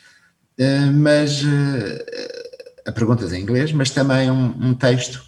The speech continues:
para ser traduzido de japonês para inglês. Para quem não conhece a língua japonesa, a língua japonesa é cons-, é constituída por três alfabetos. A portuguesa, a ocidental, tem um alfabeto, com vinte, vinte e três,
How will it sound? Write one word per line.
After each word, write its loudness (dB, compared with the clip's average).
para -4
ser -2
traduzido 0
de -2
japonês -4
para -8
inglês. -10
Para 0
quem 0
não 2
conhece -4
a -4
língua -4
japonesa, 0
a 0
língua 0
japonesa 0
é -2
cons-, -4
é 0
constituída -4
por -16
três 0
alfabetos. -6
A -12
portuguesa, -4
a -14
ocidental, -6
tem -2
um 4
alfabeto, -8
com -6
vinte, -6
vinte -10
e -2
três, -4